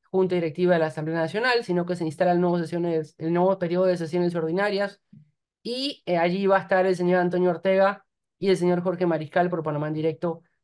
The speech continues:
dándole cobertura a, a los hechos. Y a su vez va a ser el pasaje de todos los ministros del gabinete de Cortizo, por última vez como ministros por la Asamblea Nacional.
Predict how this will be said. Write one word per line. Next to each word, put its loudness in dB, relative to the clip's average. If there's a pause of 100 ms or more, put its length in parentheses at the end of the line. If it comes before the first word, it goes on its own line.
(160)
dándole 0
cobertura -2
a, -10 (180)
a -4
los -8
hechos. -12 (1120)
Y 0
a 4
su 4
vez 2
va 6
a 0
ser 4
el -2
pasaje -2
de 0
todos 0
los -4
ministros -6
del -6
gabinete -4
de 0
Cortizo, -6 (480)
por 4
última 4
vez 4
como 0
ministros -2
por -2
la -4
Asamblea -4
Nacional. 0